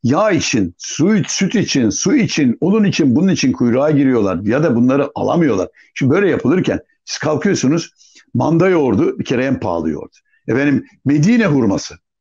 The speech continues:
Oraya da bir dini bir şey giriyor. Yani o da Peygamber Efendimizin döneminden falan. Ondan sonra bir kestane balı, en pahalı bal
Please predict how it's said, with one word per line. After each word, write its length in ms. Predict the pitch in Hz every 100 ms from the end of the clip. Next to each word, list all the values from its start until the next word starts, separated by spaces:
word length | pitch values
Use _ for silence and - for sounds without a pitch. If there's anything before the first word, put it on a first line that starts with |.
| -
Oraya 300 | 101 113 113
da 120 | 117
bir 160 | 113 107
dini 340 | 113 117 127
bir 40 | 110
şey 180 | - 110
giriyor. 200 | 90 82
Yani 120 | 85
o 40 |
da 80 | 90
Peygamber 440 | 95 101 98 104
Efendimizin 640 | 101 95 90 87 90 90 87
döneminden 460 | 87 87 85 87
falan. 300 | - - 190 - - - -
Ondan 260 | 170 262 226
sonra 420 | 185 202 254 262 _ -
bir 220 | 131 135
kestane 540 | - 120 - 143 196
balı, 240 | 190 170 202
en 200 | 120 117
pahalı 340 | 120 139 185
bal 180 | 202